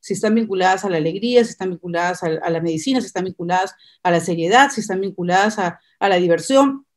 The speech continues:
Todo esto es súper importante y todas estas gamas de colores las podemos encontrar googleando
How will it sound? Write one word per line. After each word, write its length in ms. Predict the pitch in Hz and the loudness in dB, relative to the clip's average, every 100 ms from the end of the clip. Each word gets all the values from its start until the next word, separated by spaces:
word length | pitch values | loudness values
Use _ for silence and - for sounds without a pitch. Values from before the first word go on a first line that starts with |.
| _ _ - _ - | _ _ -20 _ 2
Todo 280 | 214 208 | 4 6
esto 180 | 208 208 | 4 0
es 60 | 226 | -4
súper 200 | 240 240 | 2 2
importante 500 | 226 196 190 208 233 | 2 0 -2 0 0
y 180 | 220 - | -2 0
todas 380 | 277 311 330 - | 2 4 2 0
estas 280 | 254 262 240 | -2 -2 -2
gamas 240 | 247 262 | 0 0
de 80 | 262 | 0
colores 320 | 208 208 226 | -2 -2 -2
las 100 | 226 | -4
podemos 300 | - 170 208 | -6 -6 -4
encontrar 520 | 226 170 160 185 247 - _ _ _ _ _ | -4 -4 -2 -2 -2 -12 _ _ _ _ _
googleando 800 | - 208 214 247 254 254 294 311 | 0 2 8 8 8 4 2 0